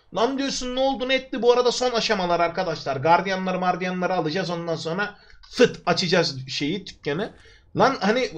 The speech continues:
ağlayıp ağlayıp duruyor, ne oldu? Hani bebe altına mı sıçtı, ne yaptı? Arkadaş emzirilmesi mi gerekiyor yani? Neyi var bebenin? Çocuk böyle ağlamaz çünkü yani. Gerçi altı yaşında artık emzirme mi kalmış da.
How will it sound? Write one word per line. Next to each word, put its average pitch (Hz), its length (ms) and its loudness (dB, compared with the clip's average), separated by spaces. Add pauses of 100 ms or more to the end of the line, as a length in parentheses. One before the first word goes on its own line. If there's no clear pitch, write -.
ağlayıp 277 500 6
ağlayıp 294 420 4
duruyor, 277 300 2
ne 220 40 6
oldu? 247 320 4
Hani 202 240 0
bebe 190 180 2
altına 160 400 -2
mı 247 80 -2
sıçtı, 190 360 -2
ne 160 60 2
yaptı? 214 500 0 (260)
Arkadaş 220 540 4
emzirilmesi 190 640 -2
mi 247 120 0
gerekiyor 240 400 0
yani? 196 300 -2 (420)
Neyi 185 300 4
var 262 220 8
bebenin? 185 280 2
Çocuk 180 380 -2
böyle 226 220 10
ağlamaz 214 640 4
çünkü 147 280 -6
yani. 143 280 -2
Gerçi 151 300 -6
altı 156 260 -4
yaşında 139 320 -8
artık 127 240 -10
emzirme 135 400 -4
mi 143 120 -6
kalmış 156 420 -10
da. - 220 -10